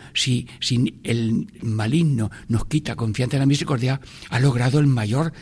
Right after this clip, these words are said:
insulto a Dios, que es una bofetada. Luego, líbranos, Señor, de guiarnos por el camino malo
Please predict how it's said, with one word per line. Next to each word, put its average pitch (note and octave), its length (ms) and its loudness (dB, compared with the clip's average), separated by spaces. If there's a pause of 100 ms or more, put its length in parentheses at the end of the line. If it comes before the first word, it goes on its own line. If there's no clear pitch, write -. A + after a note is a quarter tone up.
(320)
insulto B2+ 760 0
a - 100 -6
Dios, C3 220 0
que C#3+ 100 -2
es B2 100 -6
una E3 140 0
bofetada. A#2 580 -6 (280)
Luego, G2+ 420 -2 (340)
líbranos, G2+ 560 -2
Señor, G#2+ 500 -4 (360)
de G#2+ 320 -2
guiarnos G2+ 520 -2
por - 200 -2
el F#2+ 100 -6
camino G#2 380 0
malo B2 400 0